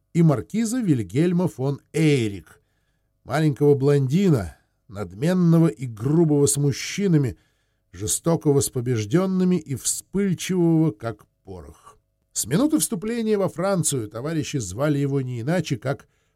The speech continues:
«мадмуазель Фифи». этим прозвищем он был обязан своей кокетливой внешности, тонкому, словно перетянутому корсетом стану, бледному лицу с едва пробивавшимися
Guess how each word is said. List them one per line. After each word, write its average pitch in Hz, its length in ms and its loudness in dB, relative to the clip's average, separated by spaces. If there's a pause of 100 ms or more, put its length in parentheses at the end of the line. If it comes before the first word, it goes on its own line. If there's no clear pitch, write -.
«мадмуазель 127 1200 0
Фифи». 123 680 -6 (880)
этим 170 260 -2
прозвищем 110 500 -4
он 120 140 -12
был 135 160 -4
обязан 127 340 -4
своей 127 380 -4
кокетливой 131 720 -4
внешности, 120 800 -4 (260)
тонкому, 110 520 -2
словно 143 540 -2
перетянутому 143 840 0
корсетом 135 580 -4
стану, 180 560 0 (360)
бледному 135 560 2
лицу 131 440 0
с - 120 -2
едва 104 360 -6
пробивавшимися 120 960 -4